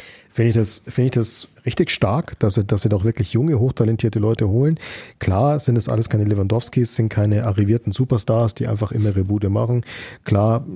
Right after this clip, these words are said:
haben die vielleicht auch mal Probleme neben am Platz. Aber ich bin tatsächlich, ja, sehr gespannt, wie die sich entwickeln. Und ich sehe es genauso wie du, Fabian, vorhin. Ich habe mich lange nicht mehr so gern mit dem F C Bayern beschafft, äh, bef-, äh, befasst. Ich habe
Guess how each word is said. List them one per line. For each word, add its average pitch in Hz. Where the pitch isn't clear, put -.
haben 101
die 101
vielleicht 101
auch 98
mal 98
Probleme 101
neben 107
am 107
Platz. 110
Aber 101
ich -
bin 110
tatsächlich, 107
ja, 110
sehr -
gespannt, 117
wie 117
die 113
sich 104
entwickeln. 104
Und 98
ich -
sehe -
es -
genauso 101
wie 95
du, 98
Fabian, 104
vorhin. 107
Ich 92
habe 101
mich 101
lange 101
nicht 113
mehr 107
so 92
gern 95
mit 139
dem -
F 131
C 120
Bayern 117
beschafft, -
äh, 127
bef-, 110
äh, 123
befasst. -
Ich 104
habe 107